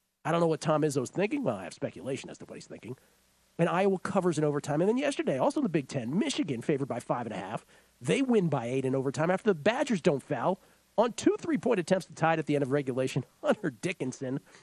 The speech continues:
DeMatha High School, with a bucket after Kobe Buffkin missed his. Jordan Davis lunging for the steal for no particular reason.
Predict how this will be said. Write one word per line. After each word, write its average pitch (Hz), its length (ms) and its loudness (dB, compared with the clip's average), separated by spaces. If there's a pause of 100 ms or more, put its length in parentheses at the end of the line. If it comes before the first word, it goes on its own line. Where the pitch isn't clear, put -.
(280)
DeMatha 127 340 -2
High 80 200 -10
School, - 280 -14 (760)
with 196 120 6
a 180 60 2
bucket 196 360 2
after 170 240 0
Kobe 247 400 2
Buffkin 160 540 -2
missed 131 240 -2
his. 151 340 0 (340)
Jordan 254 360 2
Davis 175 440 0
lunging 185 500 2
for 165 140 0
the 135 100 -2
steal 214 440 0
for 156 160 0
no 151 140 2
particular 139 460 0
reason. 120 420 -2